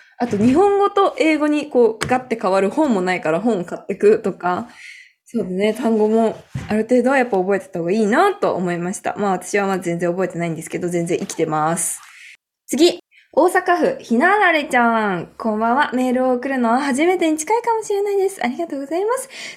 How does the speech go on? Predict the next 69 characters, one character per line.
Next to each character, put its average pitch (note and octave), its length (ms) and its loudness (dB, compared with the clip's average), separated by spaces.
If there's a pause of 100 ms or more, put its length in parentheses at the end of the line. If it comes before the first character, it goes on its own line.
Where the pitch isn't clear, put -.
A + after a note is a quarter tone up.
つ - 120 2
い A4 80 6
に D4+ 180 2
オ A#3 120 2
ー - 20 0
ス A#3 80 -6
ト C4 80 2
ラ B3 100 2
リ A#3 80 2
ア G#3 60 0
に G3+ 120 -2
飛 A3 100 -4
び A#3+ 80 0
立 C#4+ 100 -2
っ D4 60 -2
た C4+ 100 -4
な C4 100 0
な D4+ 100 0
こ C#4+ 120 -4
ち C4 60 -4
ゃ A#3+ 60 0
ん A#3 60 0
の A3+ 60 0
エ A#3+ 80 0
ス B3 80 -6
エ D#4 80 0
ヌ D#4+ 80 2
エ D#4+ 80 0
ス C4 100 -2
を A#3+ 60 0
見 D4+ 140 0
て D#4+ 120 4
い D4 60 2
る C#4+ 100 -2
と、 E4+ 220 4
本 D#4 240 2
当 G#4 80 0
に F#4+ 200 2
日 F#4+ 60 4
本 G4 180 2
に D#4+ 120 0
い - 20 -4
な F4 120 -2
い F4+ 40 0
ん F4 40 -2
だ E4+ 60 0
な D#4 260 0
と A#3+ 160 -2
感 G#3+ 200 -2
慨 A#3 160 2
深 B3 220 0
い B3+ 80 -2
気 C4 100 -2
持 C4+ 140 -2
ち D#4 120 -2
に D#4+ 80 2
な E4 120 4
り D#4+ 100 2
ま F#4 180 4
す。 A4+ 120 -10 (320)
私 C4 260 0
は D4+ 140 4
カ E4 100 -2
ナ C#4 140 2
ダ F#3+ 100 0
に A3+ 240 -2
二 F#3+ 140 -4
週 E4+ 260 0
間、 - 340 -2